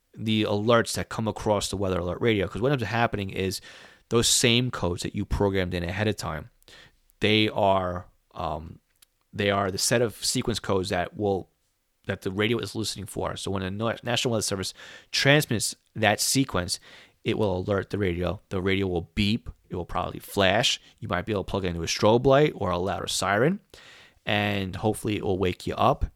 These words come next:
You'll be able to hear the alert and seek safety. So that's what I'm saying. This is something that every home should have. It's as important as a fire extinguisher, a smoke detector, a C O two detector, a gas detector, or whatever it is that you hold, um, you know,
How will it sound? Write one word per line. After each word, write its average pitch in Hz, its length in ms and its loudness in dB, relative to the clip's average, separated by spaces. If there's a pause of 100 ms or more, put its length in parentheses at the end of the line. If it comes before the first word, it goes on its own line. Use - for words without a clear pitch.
(120)
You'll 110 140 -10
be 110 60 0
able 87 100 0
to 87 60 -4
hear 104 220 0
the 95 100 0
alert 107 380 2 (360)
and 98 180 -4
seek - 320 -4
safety. - 440 0
So - 140 -2
that's 104 120 4
what 139 80 0
I'm 135 80 -4
saying. 110 280 0
This 104 180 -6
is 135 100 -2
something 123 420 -2
that 98 280 0
every 101 220 2
home 92 200 -6
should - 160 -6
have. 90 320 -4 (560)
It's - 160 -8
as 87 160 -4
important 107 340 -2
as - 60 -10
a - 40 -14
fire 113 200 2
extinguisher, 113 640 0 (440)
a 98 80 -6
smoke 90 340 0
detector, 92 640 -2 (180)
a - 60 -14
C - 280 2
O 85 60 2
two 92 220 -4
detector, 87 720 -4
a - 100 -10
gas - 300 -6
detector, - 520 -8
or 80 60 -4
whatever 95 300 0
it 92 80 2
is - 260 -2
that - 240 -6 (180)
you 110 280 -6
hold, 92 360 0 (440)
um, 85 480 -4 (240)
you 110 100 -4
know, 85 240 -4